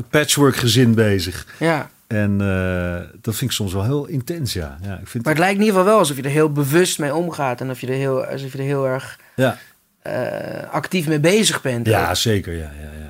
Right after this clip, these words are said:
Speaker 1: ja.
Speaker 2: Ehm.
Speaker 1: Ja, zeker. En dat komt ook omdat, nou ja, dat is nogmaals een ode aan mijn ex Isara. Die,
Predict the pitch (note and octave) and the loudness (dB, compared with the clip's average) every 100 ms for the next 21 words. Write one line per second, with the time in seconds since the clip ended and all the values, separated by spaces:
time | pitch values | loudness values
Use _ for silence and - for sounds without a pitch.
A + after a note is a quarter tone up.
0 | B2+ B2 B2 A#2+ A#2+ _ _ _ _ G#2 | -6 -6 -6 -6 -10 _ _ _ _ 0
1 | G2+ F#2 - A#2 G2 F2+ F#2 A2 G#2 B2 | 2 2 4 2 2 -4 -4 -4 -4 -2
2 | A#2 A2 G#2 - - - - _ _ _ | 0 2 0 -2 -10 -20 -20 _ _ _
3 | _ _ _ _ _ _ G#2 F#2 D#2+ F#2 | _ _ _ _ _ _ -2 -2 0 0
4 | G2+ F#2+ F#2+ E2+ A2 G2+ G#2+ G#2 F#2 G2 | 2 2 0 0 -4 -6 -4 -2 0 -2
5 | F#2+ F#2 G2 A2 G2+ - F#2 G2+ G2 G2+ | -2 -2 -2 -2 -4 -4 -2 0 2 2
6 | F2 E2+ F2+ - | 0 -2 -2 -4